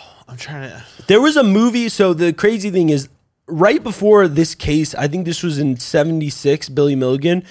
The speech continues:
Speaker 1: Mm-hmm.
Speaker 2: right before this, they came out with a movie in seventy-three, and that was, like, and it was based on a book, and that was, like, the first big thing about multiple pers-, multiple personality disorder.
Speaker 1: Yeah.
Speaker 2: So that's a lot of, like, half of the, the scientific community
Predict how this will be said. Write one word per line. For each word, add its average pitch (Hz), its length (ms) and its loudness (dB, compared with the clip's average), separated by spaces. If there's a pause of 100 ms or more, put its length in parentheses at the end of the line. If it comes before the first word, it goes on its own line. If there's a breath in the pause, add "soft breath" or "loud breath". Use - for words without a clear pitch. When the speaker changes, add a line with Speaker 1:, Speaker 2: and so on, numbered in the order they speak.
(100)
Speaker 1:
Mm-hmm. 160 220 -10 (120)
Speaker 2:
right 190 260 4
before 185 360 2
this, 151 220 0
they 151 200 2
came 175 260 -2
out 175 140 2
with 170 140 0
a 147 40 -2
movie 151 340 2
in 143 60 0
seventy-three, 139 1000 0
and 147 100 -2
that 160 140 2
was, 185 100 0
like, 175 140 0 (300)
and 151 140 2
it 151 100 2
was 143 200 0
based 160 320 2
on 151 120 2
a 131 40 0
book, 127 460 0 (260 loud breath)
and 147 80 -2
that 156 140 4
was, 190 100 4
like, 180 160 2
the 123 80 -4
first - 500 0
big 151 200 2
thing 147 200 2
about 127 260 2
multiple 120 360 -4
pers-, 117 220 -2 (140)
multiple 135 500 0
personality 117 560 -2
disorder. 120 500 -4
Speaker 1:
Yeah. - 80 -20 (240 loud breath)
Speaker 2:
So 185 200 2
that's 175 500 2
a 175 40 0
lot 165 300 4
of, 160 120 -2
like, 139 300 0 (360)
half 170 320 0
of 160 80 -8
the, 156 260 2
the 139 140 -4
scientific 147 420 -2
community 139 560 0